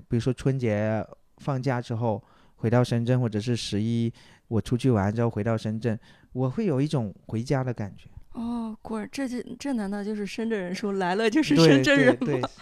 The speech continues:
Speaker 1: 是。<laughs> 就是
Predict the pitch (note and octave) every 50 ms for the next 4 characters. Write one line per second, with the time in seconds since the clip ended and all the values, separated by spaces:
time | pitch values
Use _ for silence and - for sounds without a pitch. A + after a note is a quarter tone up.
0 | - - - - - E3 C#3+ B2+ - - - F4 C4+ D4+ - B2+ A#2+ - F3 -
1 | - - - - - - - - - - - - - - - - - - A3+ F#4
2 | - - - - - - - - _ - - _ - - - - - - G#3+ G3+
3 | E3+ G3 G3+ G3 F#3 F3+ F3 E3 D#3+ D#3 D#3 C#3+